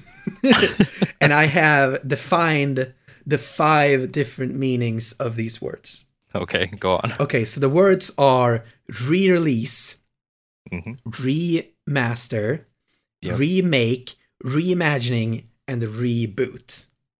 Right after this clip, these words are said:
Speaker 2: Yeah.
Speaker 1: Okay, so what do you think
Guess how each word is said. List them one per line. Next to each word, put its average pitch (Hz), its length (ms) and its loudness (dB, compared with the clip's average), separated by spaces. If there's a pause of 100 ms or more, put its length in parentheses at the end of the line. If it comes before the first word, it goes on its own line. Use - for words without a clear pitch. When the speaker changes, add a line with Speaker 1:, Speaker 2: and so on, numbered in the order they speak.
(240)
Speaker 2:
Yeah. 90 300 -4 (480)
Speaker 1:
Okay, 113 300 -8 (360)
so 135 680 2 (360)
what 180 360 2
do 190 120 -6
you 156 80 2
think 127 520 -2